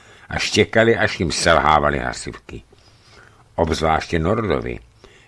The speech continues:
jemuž příroda nedala zvonivý soprán psího hlasu jako rosce,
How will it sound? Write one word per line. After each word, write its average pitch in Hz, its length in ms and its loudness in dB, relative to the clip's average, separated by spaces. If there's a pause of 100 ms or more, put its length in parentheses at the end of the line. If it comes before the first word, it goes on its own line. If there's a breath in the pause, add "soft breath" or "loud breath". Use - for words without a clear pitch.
jemuž 76 280 -4
příroda 82 600 0
nedala 78 520 0
zvonivý 80 520 -2
soprán 78 680 -2
psího 80 400 -2
hlasu 71 340 -2
jako 85 240 -4
rosce, 82 480 -4